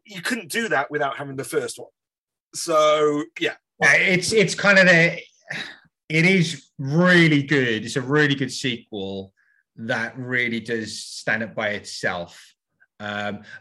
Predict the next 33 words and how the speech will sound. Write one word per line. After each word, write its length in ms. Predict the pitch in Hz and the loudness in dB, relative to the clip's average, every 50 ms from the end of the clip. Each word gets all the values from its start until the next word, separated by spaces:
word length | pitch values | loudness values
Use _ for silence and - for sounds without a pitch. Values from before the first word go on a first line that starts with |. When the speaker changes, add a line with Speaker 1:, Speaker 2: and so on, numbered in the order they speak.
| _ | _
Speaker 2:
but 140 | - 135 135 | -4 0 0
I 80 | 135 131 | 0 0
think 420 | 131 - - 143 135 135 135 - - | 0 0 -2 -2 -2 -2 -8 -10 -8
obviously 420 | 131 131 120 131 131 - - 127 | -8 -6 -6 -6 -6 -6 -6 -6
the 100 | 123 117 | -6 -6
first 320 | 117 - - 147 127 127 123 | -8 -6 -2 -2 -2 -2 -4
one 80 | 120 | -4
had 220 | 113 107 131 127 - | -2 -2 -2 -2 -4
to 40 | |
be 160 | 123 117 117 123 | -6 -10 -8 -4
made 540 | 131 139 139 123 113 113 113 113 110 110 - | -2 0 0 0 0 -2 -4 -6 -8 -10 -14
to 60 | - | -16
have 360 | 110 - - 139 127 117 117 120 | -12 -6 -2 -2 -2 -2 -2 -4
that 240 | 127 117 113 - - _ _ _ - | -4 -4 -4 -6 -12 _ _ _ -14
tone, 420 | - - 143 123 120 113 117 113 110 | -8 -4 -2 -2 -2 -2 -4 -6 -10
feeling, 800 | 107 - - 120 113 110 113 117 113 113 110 113 117 110 107 - | -12 -10 -8 -8 -6 -6 -4 -4 -4 -4 -4 -6 -6 -8 -10 -10
that 140 | - 123 113 | -6 -4 -4
Speaker 1:
Yeah. 140 | 107 107 110 | -4 -4 -4
Speaker 2:
world 520 | 127 127 120 120 117 113 113 110 110 110 - _ _ _ _ _ | -4 -4 -2 -4 -4 -4 -6 -8 -8 -10 -14 _ _ _ _ _
for 160 | - 131 120 | -6 -6 -4
Speaker 1:
Yeah. 60 | 117 | -4
Speaker 2:
this 180 | 123 117 120 - | -4 -8 -8 -10
to 160 | - - 110 | -12 -12 -12
exist. 440 | 104 101 101 101 120 98 90 - - | -12 -12 -10 -8 -8 -8 -8 -8 -6
So, 360 | 120 110 104 101 101 98 - _ | -6 -4 -4 -6 -8 -10 -14 _
Speaker 1:
Absolutely. 340 | - - - - - _ - - | -20 -18 -18 -18 -20 _ -14 -10
Speaker 2:
yeah. 180 | 135 113 80 76 - - _ - | -8 -6 -6 -8 -10 -14 _ -4
Speaker 1:
All 240 | - - - - - - | -4 -4 -4 -6 -12 -2
Speaker 2:
But 180 | - 180 214 226 | 0 2 2 4
Speaker 1:
right, 260 | 208 180 175 175 - | 4 2 2 0 -4
Speaker 2:
it's 120 | - 139 | -10 -12
Speaker 1:
man. 140 | 131 135 143 | -10 -8 -8
Speaker 2:
fucking 220 | - - 170 165 | -6 -2 -2 -2